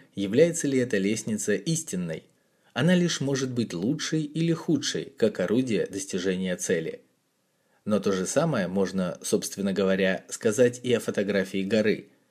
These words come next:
Эта фотография кажется нам точным образом горы. Однако, если мы будем рассматривать ее через все более сильные увеличительные стекла,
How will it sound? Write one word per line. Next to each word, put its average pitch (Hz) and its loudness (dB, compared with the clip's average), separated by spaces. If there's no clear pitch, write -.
Эта 104 0
фотография 110 4
кажется 123 0
нам 117 -2
точным 156 -2
образом 113 0
горы. 107 0
Однако, 165 2
если 165 0
мы 156 2
будем 143 0
рассматривать 117 -2
ее 107 0
через 113 -2
все - -2
более 110 0
сильные 98 0
увеличительные 101 -2
стекла, 160 -2